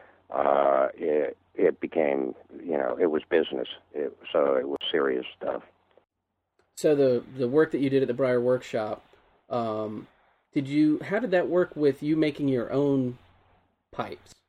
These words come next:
Speaker 1: Well, at the time, I, I wasn't. At the time, I was essentially learning the basics of, you know, real pipe production, you know,
Speaker 2: Mm-hmm.
Speaker 1: how to get, you know, start from point A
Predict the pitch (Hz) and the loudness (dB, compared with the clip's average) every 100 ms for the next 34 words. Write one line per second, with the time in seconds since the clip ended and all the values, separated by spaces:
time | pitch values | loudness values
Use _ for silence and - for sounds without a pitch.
0 | - - - 123 123 113 107 - 139 143 | -18 -12 6 8 8 6 2 4 4 6
1 | 131 110 90 - 104 101 98 95 78 76 | 8 6 2 2 6 8 8 6 4 2
2 | 92 87 101 95 - - _ - 87 80 | 4 6 6 4 0 -10 _ 0 2 2
3 | - 82 107 107 98 87 80 80 78 85 | 0 -2 2 4 6 6 4 4 2 -2
4 | - 90 - 85 80 82 87 82 73 73 | 2 0 0 2 2 4 4 6 2 0
5 | 78 71 - 73 - - - - 73 65 | 0 0 0 -4 -6 -14 -16 -4 0 0
6 | 62 - 78 67 64 - - _ - 80 | -4 -10 -4 0 -2 -4 -12 _ -18 0
7 | 95 95 82 - - 95 - - 73 78 | 6 8 6 4 2 4 4 -2 0 2
8 | 71 - - - _ - 67 67 57 55 | 2 0 -6 -8 _ -12 -6 -4 -2 -4
9 | _ - 120 120 80 - _ 85 73 80 | _ -16 -6 4 4 4 _ 2 4 4
10 | 64 64 - 90 80 73 - 67 69 - | 2 0 2 6 6 4 -2 -4 -4 -2
11 | 90 80 76 78 76 69 67 | 2 2 4 4 4 4 0